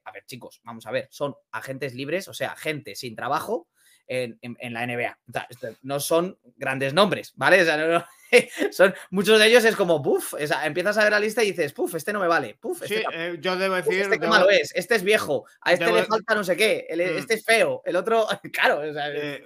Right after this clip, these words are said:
Speaker 1: complicado.
Speaker 2: debo de corregir un poco lo que dice Adrián y debo decir, en los últimos diez partidos que jugó en Filadelfia, el bueno de Marcus Morris,
Speaker 1: No, no,
Speaker 2: eh,
Speaker 1: muy bien, muy bien.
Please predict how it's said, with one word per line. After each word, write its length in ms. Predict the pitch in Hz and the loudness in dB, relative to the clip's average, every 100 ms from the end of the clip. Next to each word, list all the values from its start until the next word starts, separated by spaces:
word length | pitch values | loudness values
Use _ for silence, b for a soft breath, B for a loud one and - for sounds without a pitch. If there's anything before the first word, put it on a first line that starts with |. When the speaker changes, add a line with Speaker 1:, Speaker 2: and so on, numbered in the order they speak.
| - | -10
Speaker 1:
complicado. 300 | 185 170 160 | -6 -2 0
Speaker 2:
debo 60 | 185 | 0
de 60 | 190 | 2
corregir 520 | 180 180 180 190 214 196 | 2 2 2 2 2 -4
un 120 | 139 131 | -10 -6
poco 200 | 151 165 | -4 -2
lo 100 | 151 | -2
que 80 | 151 | -4
dice 120 | 147 | -4
Adrián 460 | 151 151 165 190 190 | -2 4 6 6 2
y 40 | 143 | -6
debo 160 | 135 | -4
decir, 400 | 131 135 185 143 | -4 2 2 2
en 80 | 143 | -8
los 100 | 139 | -6
últimos 360 | 190 202 196 180 | -4 0 2 6
diez 200 | 190 190 | 6 6
partidos 580 | 202 151 - 180 180 196 | 4 2 2 2 2 -2
que 80 | 151 | -6
jugó 500 | 131 143 151 147 147 | -6 -2 2 2 2
en 80 | 143 | 0
Filadelfia, 680 | 151 143 147 170 180 170 135 | -4 -2 -4 2 6 6 4
el 80 | 127 | 0
bueno 220 | 139 139 | -6 -6
de 60 | |
Marcus 280 | 139 131 143 | -4 -6 -6
Morris, 420 | 135 135 185 175 156 | -6 -4 0 -2 -2
Speaker 1:
No, 80 | |
no, 120 | 156 156 | 0 0
Speaker 2:
eh, 40 | |
Speaker 1:
muy 140 | 120 | 0
bien, 160 | 135 123 | -2 -2
muy 120 | 110 | -6
bien. 180 | 98 _ | -12 _